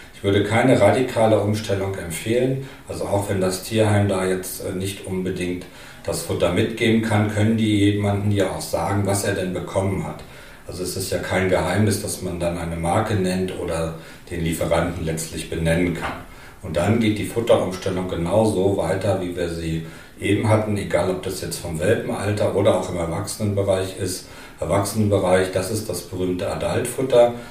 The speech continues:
was ja nichts anderes als der englische Begriff für erwachsen ist. Also von daher, äh, ist das eine relativ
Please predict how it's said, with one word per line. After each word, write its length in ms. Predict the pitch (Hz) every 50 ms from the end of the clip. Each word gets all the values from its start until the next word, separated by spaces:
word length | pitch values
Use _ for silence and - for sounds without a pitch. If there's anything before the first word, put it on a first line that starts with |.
| - -
was 180 | - - - -
ja 80 | 92
nichts 340 | 90 90 98 98 - - -
anderes 540 | - 92 92 98 101 98 98 101 101 98 -
als 320 | 98 92 92 92 - -
der 140 | - 95 87
englische 360 | 90 92 95 95 92 - -
Begriff 420 | 82 82 80 - 95 95 92 - -
für 100 | 98 95
erwachsen 600 | - 82 82 82 85 82 - - - 90 80 78
ist. 200 | - - - - - - - - - - - - - - - - - - -
Also 180 | 85 80 80 82
von 220 | 80 - - 80 80
daher, 640 | 85 87 92 101 101 107 110 107 104 107 107 - - 95
äh, 260 | 95 95 95 98 98
ist 160 | 101 - -
das 180 | 95 90 - -
eine 120 | 95 92
relativ 600 | - 85 82 82 82 80 - - - 82 80 -